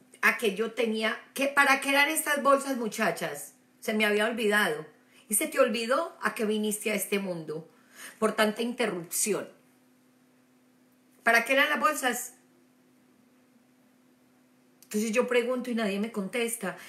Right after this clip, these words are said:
Entonces, ¿cómo me siento? Dios, me has abandonado. ¿Por qué me has abandonado, Señor?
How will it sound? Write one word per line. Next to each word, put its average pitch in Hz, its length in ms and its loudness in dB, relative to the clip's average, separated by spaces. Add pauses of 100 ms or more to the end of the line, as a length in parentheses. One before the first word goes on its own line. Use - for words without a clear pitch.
(140)
Entonces, 202 460 -2
¿cómo 226 280 -2
me 202 140 -6
siento? 214 720 -2
Dios, 330 720 6
me 254 140 2
has 262 120 2
abandonado. 277 1000 2
¿Por 269 240 2
qué 269 180 8
me 254 160 2
has 247 140 0
abandonado, 226 840 2
Señor? 233 680 -2